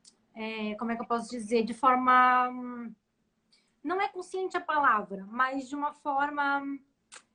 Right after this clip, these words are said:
digamos assim, de, de, de qualquer jeito, assim, de tipo, você ceder porque você não soube dizer não,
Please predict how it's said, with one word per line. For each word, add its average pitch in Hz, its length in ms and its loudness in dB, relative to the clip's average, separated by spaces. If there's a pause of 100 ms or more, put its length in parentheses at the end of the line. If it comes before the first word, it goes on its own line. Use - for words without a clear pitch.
(240)
digamos 277 420 -4
assim, 302 260 -6
de, 277 220 -2
de, 262 220 -10 (180)
de 302 100 -2
qualquer 339 480 8
jeito, 294 440 4
assim, 247 280 -6
de 226 140 -6
tipo, - 400 -4
você 302 320 2
ceder 359 480 6
porque 370 220 -2
você 330 260 0
não 311 140 -2
soube 214 300 0
dizer 262 280 -2
não, 339 380 6